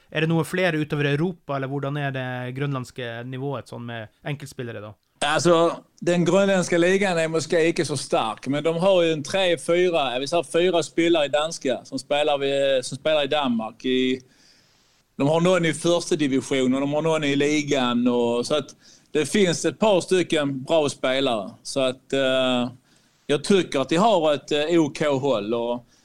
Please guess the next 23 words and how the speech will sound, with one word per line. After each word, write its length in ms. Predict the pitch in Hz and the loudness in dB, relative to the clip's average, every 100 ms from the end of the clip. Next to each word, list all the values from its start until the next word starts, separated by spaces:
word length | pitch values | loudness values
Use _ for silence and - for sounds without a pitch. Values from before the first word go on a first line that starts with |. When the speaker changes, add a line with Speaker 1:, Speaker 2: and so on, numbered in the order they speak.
| _ _ _ _ - | _ _ _ _ -4
Speaker 2:
vi 100 | 156 | -2
ska 160 | - | 0
ju 80 | 170 | 0
spela 400 | 165 175 185 180 | 0 -2 0 -2
kvalik 640 | 180 202 202 175 156 147 147 | 0 2 4 4 0 -4 -4
mot 480 | 160 160 143 - - _ _ _ _ - | -2 -2 -4 -12 -18 _ _ _ _ 0
Puerto 380 | 170 160 - 160 | 0 0 -2 -2
Rico 440 | 180 156 - 143 | 0 -2 -4 -6
och 140 | 143 | -4
Mexiko 760 | 151 165 151 - - 135 - 139 | -2 -4 -4 -10 -8 -8 -4 -2
och 540 | 135 131 131 131 127 | 0 0 0 -2 -4
Kanada 760 | - 165 151 135 127 127 127 127 | -4 -2 -2 -2 -2 0 0 0
och 140 | 135 | 0
U 200 | 135 135 | 0 -2
S 160 | 123 - | -4 -2
A 160 | 151 | 0
och, 640 | 127 120 120 123 120 120 131 | 0 0 0 0 0 0 -2
är 40 | |
det 80 | 131 | -4
Kuba 600 | 127 156 147 131 113 113 113 _ _ _ _ | -2 -2 0 -2 -2 -4 -4 _ _ _ _
Speaker 1:
Mm. 220 | 196 143 107 _ _ | -10 -10 -14 _ _
Speaker 2:
i 180 | 165 156 | -2 -2
Panama. 640 | - 160 156 127 117 110 | -2 -2 0 -2 -2 -6